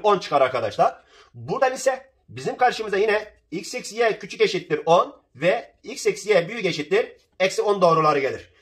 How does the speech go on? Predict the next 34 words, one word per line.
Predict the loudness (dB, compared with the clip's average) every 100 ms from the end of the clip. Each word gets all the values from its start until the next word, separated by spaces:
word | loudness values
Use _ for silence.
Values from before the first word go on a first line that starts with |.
| _ -16
Şimdi | -12 -6
şuraya | 2 4 4
baktığımızda, | 2 0 0 0 -6 -8
şuraya | -2 4 6
baktığımızda | 6 2 -4 -6 -8 -12 -14 _ _ _ _ _ _ _ _ _ _ _
ama | 0 0 0 0
en | 0
son | 0 -2
bunu | 0
pratikleştireceğim | 0 0 0 0 2 2 4 4
arkadaşlar. | 2 -2 -4 -6 -6 _ _ _ _ _ -6
Ee, | -4 -2 -4 -10 _ _ _ _ _ _
Y'yi | -2 0 0
eksi | -4 -4 -2
onda, | 0 0
X'i | -4 -8 -4
onda | -2 0
kesen | 0 2 2 4
doğru. | 2 2 -6 _
Y'yi | -2 0 0 -4
eksi | -6 0
onda, | 0 0
X'i | -4 -2 -2
onda | -2 -2
kesen | -2 0 2
doğru. | 2 0 -6 _ _ _
O | -2
zaman | 0 2
burası | 2 0 0
on, | -2 -2
burası | -2 0 0
eksi | -4 0
on | 0 0
demek. | -4 -12